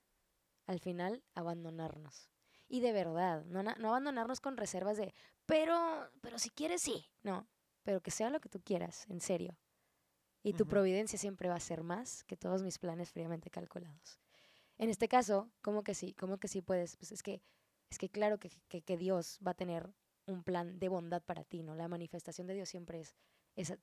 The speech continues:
Speaker 1: tiende a la bondad. Entonces es abandonarnos en eso y, ¿y sabes qué, Señor? Esto quiero, pero purifica mis anhelos.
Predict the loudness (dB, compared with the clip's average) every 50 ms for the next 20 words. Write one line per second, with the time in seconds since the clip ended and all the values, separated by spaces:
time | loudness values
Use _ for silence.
0 | -12 -20 -14 _ -2 -2 0 0 0 -2 -2 0 -2 -2 -4 -6 -10 -12 -16 -16
1 | -18 _ _ _ _ _ _ _ -2 -2 0 0 0 0 2 2 2 2 0 -2
2 | -4 -4 -6 -6 -6 -6 -6 -4 -2 -2 -4 -4 -4 -10 -16 _ _ -6 -2 0
3 | 0 0 0 0 -4 -4 -4 -6 -8 -8 -10 -12 _ _ _ _ _ _ _ _
4 | _ _ _ _ _ _ _ _ -20 _ _ _ _ _ 0 2 4 4 2 4
5 | 6 6 6 6 4 2 0 -2 -2 -2 -4 -4 -4 -4 -4 -4 -4 -4 -4 -4
6 | -6 -6 -8 -8 -8 -10 -12 -14 -18 -20